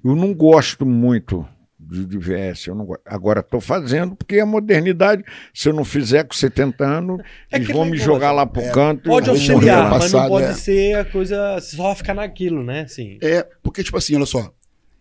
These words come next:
Speaker 3: Eu, eu, eu cresci assistindo meu pai e toda a sua tropa, né? Como ele falou, a questão de tocar, às vezes muito sem clique, não correr.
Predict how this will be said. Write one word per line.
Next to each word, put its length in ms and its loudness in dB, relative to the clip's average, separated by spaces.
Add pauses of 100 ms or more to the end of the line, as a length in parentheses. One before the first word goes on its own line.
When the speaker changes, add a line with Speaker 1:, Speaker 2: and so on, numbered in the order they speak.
(440)
Speaker 3:
Eu, 240 0
eu, 280 0
eu 440 -4 (380)
cresci 580 -6
assistindo 640 -10 (260)
meu 140 -12
pai 240 -10
e 140 -10
toda 220 -18
a 20 -16
sua 160 -16
tropa, 340 -8
né? 160 -8 (400)
Como 160 -12
ele 80 -10
falou, 260 -8
a 60 -10
questão 180 -12
de 80 -10
tocar, 540 -12 (380)
às 80 -14
vezes 160 -10
muito 180 -8
sem 140 -10
clique, 280 -8
não 120 -6
correr. 440 -6